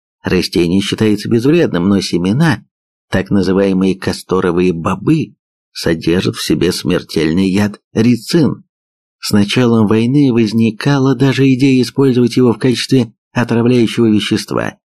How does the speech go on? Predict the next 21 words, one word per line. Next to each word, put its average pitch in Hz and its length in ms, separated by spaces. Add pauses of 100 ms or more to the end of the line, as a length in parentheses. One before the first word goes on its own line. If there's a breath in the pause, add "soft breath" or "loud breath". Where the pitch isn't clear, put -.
но 160 200
потом 170 400
от 143 100
этого 135 260
отказались 82 640 (260)
из-за 101 340
трудностей 92 640
с - 80
созданием 92 720
аэрозольного 92 800
облака. 87 580 (560)
При 107 220
попадании 107 720
внутрь 104 560 (440)
человеку 131 640
достаточно 139 680
крупинки 147 1040 (180)
размером 110 640
со 120 220
спичечную 156 960
головку. 98 600